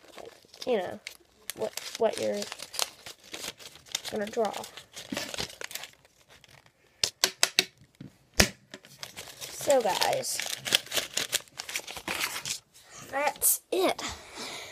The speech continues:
So guys, say in the comments if you helped and, well, if I helped, uh,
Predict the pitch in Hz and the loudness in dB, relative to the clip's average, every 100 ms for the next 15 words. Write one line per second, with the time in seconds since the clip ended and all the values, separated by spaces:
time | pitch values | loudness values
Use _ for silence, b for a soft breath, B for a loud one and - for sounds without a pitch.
0 | B B B B B B B B B _ | B B B B B B B B B _
1 | _ _ _ _ _ _ _ _ _ _ | _ _ _ _ _ _ _ _ _ _
2 | _ - 277 254 208 208 202 - - - | _ 0 4 6 8 8 6 4 -2 -8
3 | _ - - 247 247 247 240 247 240 247 | _ -6 0 2 2 2 2 2 0 -4
4 | 240 - 214 226 262 262 - 220 202 202 | -6 -2 0 6 6 4 2 2 2 0
5 | 202 - _ - 226 - 214 214 220 214 | -6 -14 _ 6 8 8 6 6 6 4
6 | 214 214 - - - - 202 202 196 | 2 4 2 -4 -2 2 2 2 0